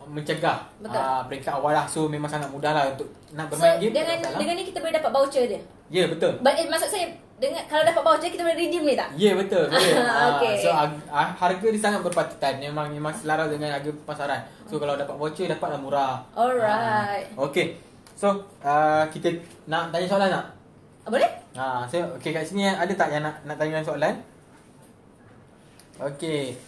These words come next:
Speaker 1: Senang je kalau anda, ah, sekarang kita sesi untuk tanya soalan. Ah, eh, tanya soalan. Kita nak bagi soalan kepada anda. Ah, okey. Cara nak join dia mudah je.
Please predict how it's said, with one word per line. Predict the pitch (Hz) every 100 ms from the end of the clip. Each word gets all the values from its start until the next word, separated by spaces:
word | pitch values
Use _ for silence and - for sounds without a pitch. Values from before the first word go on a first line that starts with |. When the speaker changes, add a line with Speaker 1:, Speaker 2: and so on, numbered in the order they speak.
| -
Speaker 1:
Senang | - 196 220
je | 196
kalau | 220 175 175
anda, | 180 196 190
ah, | 175 165 165 165 165 -
sekarang | - 175 196
kita | 196 190 175
sesi | 170 170 175
untuk | 165
tanya | 151 156
soalan. | 156 143 156 202 - - - - -
Ah, | 123 127 131 127 131 127 127 127 - -
eh, | 139 127
tanya | 120 120
soalan. | 120 123 123 131
Kita | 151 151
nak | 175 165
bagi | 175
soalan | 175 196 196
kepada | 185 180 175
anda. | 160 170 180 156 135
Ah, | 135 139 135 131
okey. | 135 147 - - -
Cara | - 151 175
nak | 170 165
join | 180 185
dia | 185 220 - - - - - -
mudah | 143 180 190
je. | 147